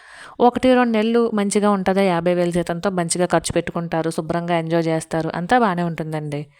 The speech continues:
మూడో నెల వచ్చేసరికి ఇంట్లో వాళ్ళు ఎవరో ఒకళ్ళు, "యాభై వేలు జీతం వస్తుంది, ఒక బైక్ అయినా లేదురా నీకు" అంటారు.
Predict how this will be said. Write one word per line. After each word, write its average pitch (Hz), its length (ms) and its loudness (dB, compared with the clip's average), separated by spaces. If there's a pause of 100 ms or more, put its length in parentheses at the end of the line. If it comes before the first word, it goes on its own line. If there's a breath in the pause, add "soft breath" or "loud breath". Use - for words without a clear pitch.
(360 soft breath)
మూడో 185 260 2
నెల 247 200 2
వచ్చేసరికి 220 480 -2
ఇంట్లో 208 360 0
వాళ్ళు 226 160 2
ఎవరో 180 200 0
ఒకళ్ళు, 165 320 -4 (440 soft breath)
"యాభై 185 340 2
వేలు 190 180 0
జీతం 220 260 -2
వస్తుంది, 220 360 -2
ఒక 220 160 0
బైక్ 151 360 -4
అయినా 226 180 0
లేదురా 220 340 0
నీకు" 196 240 -4
అంటారు. 160 300 -6